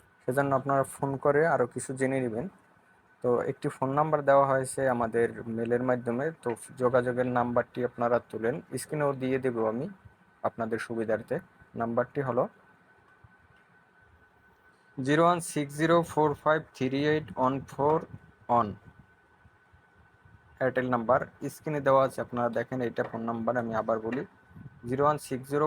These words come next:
ফোর ফাইভ থ্রি এইট ওয়ান ফোর ওয়ান,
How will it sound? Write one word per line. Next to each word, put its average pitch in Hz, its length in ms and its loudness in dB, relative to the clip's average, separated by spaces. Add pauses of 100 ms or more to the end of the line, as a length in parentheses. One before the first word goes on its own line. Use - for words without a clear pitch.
(120)
ফোর 135 240 -2
ফাইভ 143 180 0 (120)
থ্রি 127 320 -4
এইট 147 180 -2 (460)
ওয়ান 123 200 2 (140)
ফোর 127 240 -2 (400)
ওয়ান, 110 220 -4